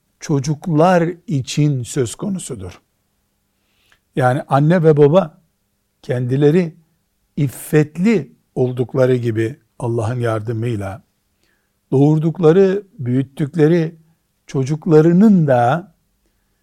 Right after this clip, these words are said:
iffetini öncelikli tutacaklar. Altı çizilmesi gereken önemli bir husus söylüyorum. Bu iffet anlayışı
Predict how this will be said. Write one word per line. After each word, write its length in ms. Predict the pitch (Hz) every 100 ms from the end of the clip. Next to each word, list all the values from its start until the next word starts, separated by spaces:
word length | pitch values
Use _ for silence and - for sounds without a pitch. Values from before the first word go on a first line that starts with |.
| _ _ -
iffetini 1200 | 180 - - - - 160 160 170 156 185 240 233 _ _ _ _ _ -
öncelikli 600 | 165 170 160 165 160 175
tutacaklar. 800 | - - 117 98 90 - - - _ _ _ _ _ _ _ _ _ _ _ _ _ _ _ _ -
Altı 400 | 156 170 262 185
çizilmesi 680 | 180 143 190 185 180 240 170
gereken 580 | 170 160 156 175 98 _ _ _ _ _ _ _ _ _ _ _
önemli 520 | 220 247 185 165 165 170
bir 220 | 165 - _
husus 380 | 143 - 156
söylüyorum. 540 | - - - 156 110 _ _ _ _ -
Bu 180 | 226 -
iffet 760 | 196 - - - 196 190 - - _ _ _ _ _ _
anlayışı 680 | 139 135 131 127 120 - 135